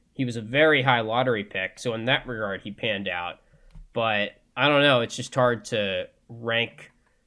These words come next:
someone like that. I feel like we had a name earlier that was fresh of someone that, who hasn't really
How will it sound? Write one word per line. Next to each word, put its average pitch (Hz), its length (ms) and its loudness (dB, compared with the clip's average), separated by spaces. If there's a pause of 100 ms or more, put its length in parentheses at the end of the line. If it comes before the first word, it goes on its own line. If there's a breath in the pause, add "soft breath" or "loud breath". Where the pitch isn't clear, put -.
someone 113 420 -2
like 95 240 -4
that. 107 200 -2
I 117 60 -2
feel 190 200 -6
like 214 220 -2
we 135 120 -2
had 131 200 2
a 123 40 -2
name 110 320 -2
earlier 104 600 -6 (460)
that 101 420 0 (540)
was 113 380 -6 (280)
fresh 120 460 -2
of 104 160 -6
someone 120 360 -2
that, 104 160 -4
who 104 380 -6 (160)
hasn't 135 480 -2
really 120 480 -2